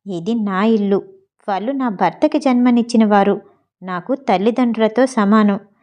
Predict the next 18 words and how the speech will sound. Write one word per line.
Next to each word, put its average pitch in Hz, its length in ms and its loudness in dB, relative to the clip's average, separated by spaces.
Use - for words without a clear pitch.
వాళ్ళని 254 400 -6
నేనే 214 500 -2
చూసుకోవాలి. 214 720 0
పరస్పర 330 420 -4
ప్రేమాభిమానాలతో 262 1400 0
మా 202 160 -6
ఇల్లు 190 320 -2
నవ్వుల 240 480 0
నావలా 226 420 2
ముందుకు 233 400 0
సాగాలి. 202 640 0
ఇందుకు 196 300 -8
ప్రధాన 214 480 -2
బాధ్యత 262 480 -2
నాదే 226 540 2
అనుకొని 220 440 -4
ఆలోచించి 294 680 -2
చూడు. 277 320 2